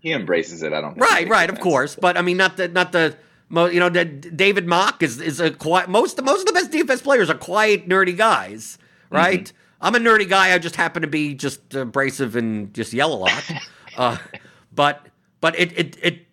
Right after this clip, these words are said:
Speaker 2: it doesn't get people into the ecosystem. So, like, the whole fact of embracing uncertainty is, is good for both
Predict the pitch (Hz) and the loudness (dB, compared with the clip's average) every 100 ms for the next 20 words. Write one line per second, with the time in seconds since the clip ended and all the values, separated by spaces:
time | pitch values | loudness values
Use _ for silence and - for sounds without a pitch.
0 | _ 175 123 175 170 196 170 170 151 151 | _ -4 0 0 0 0 -2 -2 -6 -4
1 | 147 135 131 151 226 131 - 98 98 - | -2 -4 -6 -4 0 -2 -2 -8 -10 -2
2 | 131 127 131 120 - 135 165 196 196 180 | -2 0 0 -2 -4 -2 0 -2 0 0
3 | 185 - 127 104 - 131 104 135 160 165 | 0 0 -4 -6 -12 -10 -4 -2 0 -2
4 | 151 123 110 - _ _ _ 131 120 - | -6 -4 -6 -10 _ _ _ -6 -4 0
5 | 175 185 127 90 76 80 _ _ _ _ | 0 0 -8 -10 -12 -16 _ _ _ _
6 | _ 156 165 131 113 - - 170 135 175 | _ -2 -2 -2 -14 -10 -4 -4 -2 0
7 | 202 - 151 110 92 113 147 202 214 - | 0 -2 -6 -6 -4 0 2 2 -2 -12
8 | _ | _